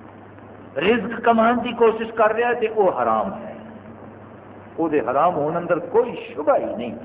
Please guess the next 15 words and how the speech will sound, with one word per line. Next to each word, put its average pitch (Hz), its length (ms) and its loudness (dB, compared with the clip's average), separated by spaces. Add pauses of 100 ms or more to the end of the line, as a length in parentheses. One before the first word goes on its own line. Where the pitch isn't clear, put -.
(180)
بیچن 160 420 -4
والا 151 320 4
حرام 139 580 0
بیچ 170 360 0
رہا 233 80 6
ہے، - 340 -4
خریدن 196 360 -2
والا 156 220 4
حرام 123 500 0
خرید - 160 -12
رہا - 160 -16
ہے۔ - 40 -18 (1400)
اللہ 139 420 4
مینوں 165 480 -2 (480)
تانوں 160 480 2